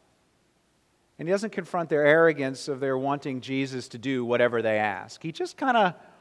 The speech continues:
rolls with that, and he kinda says, "You know, I'm, I'm curious. Tell me more. What exa-, <laughs> what exactly is it that you would want?" And they respond. I mean, they're not deterred. They respond. They say, "Well, thanks for asking. We didn't think it was gonna be that easy.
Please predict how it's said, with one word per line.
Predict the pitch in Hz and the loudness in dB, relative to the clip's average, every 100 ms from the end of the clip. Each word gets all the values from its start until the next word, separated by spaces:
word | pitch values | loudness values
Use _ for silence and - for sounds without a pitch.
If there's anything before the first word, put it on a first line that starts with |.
| _ - | _ -2
rolls | 180 208 226 202 | 4 6 6 4
with | 170 143 | 0 2
that, | 131 131 135 151 | 6 8 6 4
and | |
he | 151 | -4
kinda | 156 202 190 | -4 -4 -4
says, | 226 233 | -4 -4
"You | 311 | -4
know, | 311 294 | -4 -4
I'm, | 240 202 160 _ _ _ _ _ | -4 -6 -10 _ _ _ _ _
I'm | - 190 | -12 -10
curious. | - 175 139 131 - | -4 -2 0 -2 -4
Tell | 294 214 | -4 -4
me | 165 | -4
more. | 143 127 110 | -4 -2 0
What | 139 185 | 0 -2
exa-, | 151 127 | -4 -10
<laughs> | - - - | -12 -16 -12
what | |
exactly | - 190 180 196 180 165 | -6 6 6 6 4 0
is | 202 | 0
it | 160 | -2
that | 135 | -4
you | 135 143 | -8 -6
would | 151 | -6
want?" | 147 165 175 110 - _ _ _ _ _ _ _ _ _ _ _ _ _ _ | -6 -4 -4 -4 -10 _ _ _ _ _ _ _ _ _ _ _ _ _ _
And | - 185 | -2 0
they | |
respond. | 202 190 - 208 226 170 | 0 -2 4 6 8 6
I | 160 | 2
mean, | 165 | -2
they're | 180 | 0
not | 185 175 170 | 2 2 0
deterred. | 147 185 190 151 143 | -6 -2 2 2 2
They | 156 | 0
respond. | 175 160 - 185 185 | -2 -6 -2 2 2
They | 160 | 2
say, | 156 | -2
"Well, | 185 180 | -2 0
thanks | 208 214 | 0 -2
for | - 156 | 2 6
asking. | 202 233 139 | 6 4 -4
We | 147 | -4
didn't | 165 185 | -4 -4
think | 180 170 | -6 -6
it | |
was | 160 147 | -6 -6
gonna | 170 151 | -6 -4
be | 151 175 | -2 4
that | 151 143 | 6 6
easy. | 156 190 170 131 | 4 0 0 -2